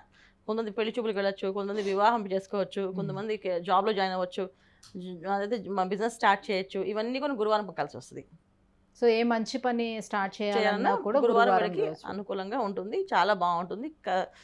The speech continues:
Speaker 1: బాగా కలిసి వస్తుంది కదా. So, అలాగే
Speaker 2: Hmm.
Speaker 1: గురువారం పుట్టిన అమ్మాయిని పెళ్లి చేసుకుంటే కూడా వీళ్ళకి వాళ్ళ లైఫ్లో అదృష్టం కలిసి వస్తుంది.
Speaker 2: Hmm, hmm, hmm.
Speaker 1: అది కూడా యోగం ఉంది వీళ్ళకి.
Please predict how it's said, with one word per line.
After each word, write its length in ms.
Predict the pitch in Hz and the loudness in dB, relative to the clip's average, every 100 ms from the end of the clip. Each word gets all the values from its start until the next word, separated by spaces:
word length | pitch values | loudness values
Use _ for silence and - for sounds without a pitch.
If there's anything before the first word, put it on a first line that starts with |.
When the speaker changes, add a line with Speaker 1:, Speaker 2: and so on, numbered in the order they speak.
| - - | -20 8
Speaker 1:
బాగా 180 | 220 269 | 10 10
కలిసి 280 | 247 190 190 | 8 2 2
వస్తుంది 280 | - 156 131 | -4 -10 -8
కదా. 140 | 90 - _ _ _ _ _ | -10 -12 _ _ _ _ _
So, 60 | 247 | 0
అలాగే 200 | 226 262 | 4 4
Speaker 2:
Hmm. 100 | 208 | 4
Speaker 1:
గురువారం 260 | 240 254 247 | 6 6 4
పుట్టిన 180 | 233 | 2
అమ్మాయిని 220 | 226 226 226 | 2 2 0
పెళ్లి 160 | 208 | 0
చేసుకుంటే 260 | 208 233 220 | 0 -2 -2
కూడా 120 | 269 | 0
వీళ్ళకి 240 | 247 208 | 2 2
వాళ్ళ 160 | 180 180 | 2 2
లైఫ్లో 400 | 190 226 190 151 - | 0 0 0 0 0
అదృష్టం 380 | 175 196 202 196 | 0 0 -4 -6
కలిసి 260 | 156 - | -6 -6
వస్తుంది. 400 | 151 - - - _ _ _ - | -16 -16 -16 -16 _ _ _ -10
Speaker 2:
Hmm, 100 | 196 | -8
hmm, 160 | 165 180 | -6 -8
hmm. 120 | 156 | -4
Speaker 1:
అది 160 | 185 202 | -2 -2
కూడా 160 | 208 226 | -2 0
యోగం 300 | 185 170 143 | 0 0 -2
ఉంది 140 | - | -4
వీళ్ళకి. 300 | - 151 - | -6 -8 -10